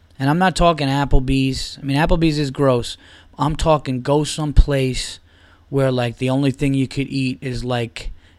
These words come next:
like, a whole deep dish pizza. You can't get a slice. It's just disgusting. You know, where fat families go and they have a great time, buffets, things like that. Go there hungry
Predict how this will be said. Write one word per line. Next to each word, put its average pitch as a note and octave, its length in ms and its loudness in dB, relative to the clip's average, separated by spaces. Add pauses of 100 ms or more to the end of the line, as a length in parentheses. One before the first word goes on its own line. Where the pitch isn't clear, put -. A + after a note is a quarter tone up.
(280)
like, A#2+ 140 -8
a A#2 80 -4
whole C3+ 380 0
deep C3 360 -4
dish - 300 -4
pizza. B2 380 2
You A#2+ 120 -2
can't B2+ 260 -4
get B2+ 120 -4
a A#2+ 40 -2
slice. A#2+ 520 -4
It's - 160 -10
just C3 220 -8
disgusting. B2 800 -6 (440)
You D3+ 140 0
know, B2+ 100 0
where A#2+ 180 -2
fat C#3+ 400 -2
families C3+ 540 -2
go C3 280 0
and B2+ 80 -2
they B2 60 -2
have B2 140 -2
a B2+ 60 -6
great B2+ 320 -4
time, B2 340 -2
buffets, B2+ 680 2
things C3 280 -4
like B2 160 -6
that. B2+ 280 -6
Go C#3+ 200 0
there E3+ 200 -2
hungry C3 460 -2